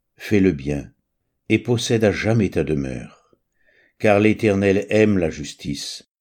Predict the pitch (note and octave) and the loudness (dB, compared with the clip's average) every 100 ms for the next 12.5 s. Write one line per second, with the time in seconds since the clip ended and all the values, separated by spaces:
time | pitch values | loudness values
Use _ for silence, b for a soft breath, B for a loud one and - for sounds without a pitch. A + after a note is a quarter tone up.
0 | _ _ G#2 G#2+ G#2+ G#2+ G#2 G2+ G#2 G2+ | _ _ 2 4 6 6 4 4 4 2
1 | - B2 C3 F#2 - D#2+ C#2 C2+ C#2+ C#2+ | 0 -2 0 -4 -6 -6 -4 -6 -8 -14
2 | _ _ _ _ _ G#2+ - B2 A#2+ C#3+ | _ _ _ _ _ -4 0 0 2 2
3 | D3+ D3 B2+ B2 A#2+ G#2+ F2+ D2 C2+ B1+ | 4 2 -2 -4 -6 -2 -2 -4 -8 -16
4 | - _ _ _ _ - E2+ F2 D#2+ A2 | -20 _ _ _ _ -8 0 2 2 2
5 | A2 - G#2+ G#2 G2 G#2 G2 F#2 F#2 - | 0 0 2 2 0 0 0 0 -2 -2
6 | F#2 F2 E2+ D#2+ E2 E2 - - A1+ - | -4 -4 -4 -6 -6 -6 -8 -10 -14 -16
7 | _ _ _ _ _ _ _ _ _ _ | _ _ _ _ _ _ _ _ _ _
8 | _ _ _ _ _ _ _ _ _ - | _ _ _ _ _ _ _ _ _ -2
9 | G2 G2 G2 A#2 A#2 - - A2 G#2 F#2+ | 2 2 2 -2 -2 -12 -6 -4 -2 -2
10 | E2+ D#2 D2 - C#2+ C2 C2 - F#2 F2+ | -2 -4 -6 -6 -6 -8 -12 -2 0 0
11 | D#2+ E2 F2+ F#2+ F#2 E2+ D2+ C#2 D#2 D2 | -2 -6 -2 0 2 0 -4 -6 -8 -8
12 | D2 E2 D2+ C2+ A#1 | -10 -8 -8 -8 -14